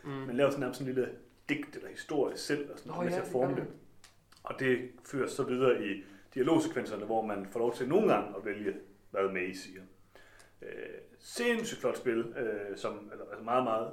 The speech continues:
Speaker 2: stærk visuel æstetik, der
Speaker 1: Ja.
Speaker 2: understøtter historien. Det er jeg enig i.
Speaker 1: Og hver eneste figur, man møder, har personlighed. Også selvom dem, også selvom de ikke er vigtige
Speaker 2: Ja.
Speaker 1: for historien. Ham der professoren, der står på toppen af,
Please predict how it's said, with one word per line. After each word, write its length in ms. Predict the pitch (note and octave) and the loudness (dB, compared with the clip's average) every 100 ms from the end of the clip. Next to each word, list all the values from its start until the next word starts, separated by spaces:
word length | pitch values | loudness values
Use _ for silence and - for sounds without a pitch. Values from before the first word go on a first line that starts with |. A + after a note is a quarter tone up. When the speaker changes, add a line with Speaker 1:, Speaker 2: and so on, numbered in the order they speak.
| - | -10
Speaker 2:
stærk 260 | - A#2 A#2 - | 2 4 4 -2
visuel 320 | B2+ - A2+ | -8 -4 -4
æstetik, 360 | A#2+ - - - | -6 -8 -8 -4
der 60 | A2 | -2
Speaker 1:
Ja. 60 | - | 0
Speaker 2:
understøtter 440 | D3+ C#3+ - G2 | 0 0 -2 -6
historien. 320 | - - - - - | -10 -12 -12 -14 -8
Det 60 | B2+ | -4
er 40 | |
jeg 80 | A2 | -2
enig 120 | F#2+ | -4
i. 60 | F#2 - - | -8 -16 -10
Speaker 1:
Og 100 | - | -2
hver 100 | D3 | -2
eneste 360 | D3 D#3+ E3 D3 | 0 0 -2 -8
figur, 280 | C#3 D#3 | -6 -2
man 120 | C3 A#2+ A#2+ | 0 0 0
møder, 300 | B2+ C3+ B2+ | 2 4 2
har 80 | C3+ | -2
personlighed. 480 | - - C3+ - B2+ - - _ - - - | -6 -6 -6 -6 -10 -12 -16 _ -20 -12 -2
Også 160 | D3+ | -2
selvom 240 | - D3+ B2+ | 2 0 2
dem, 220 | B2+ C3+ | -2 0
også 160 | D#3 - | -2 0
selvom 140 | E3 | 0
de 40 | C#3+ | 0
ikke 100 | D3 | -2
er 40 | |
vigtige 260 | D3+ D#3 C#3 | -2 -4 -4
Speaker 2:
Ja. 60 | |
Speaker 1:
for 80 | B2 | -4
historien. 320 | B2 C3+ C3+ | -2 0 0
Ham 120 | B2+ C#3 | 0 -2
der 100 | C#3 | -2
professoren, 520 | - - D3+ C3 A2+ | -2 -2 -2 -2 -6
der 60 | |
står 360 | A#2 - B2+ B2 | -8 -2 -2 -2
på 80 | - | -8
toppen 340 | - C3 C3 B2 | -4 -4 -4 -8
af, 120 | - | -10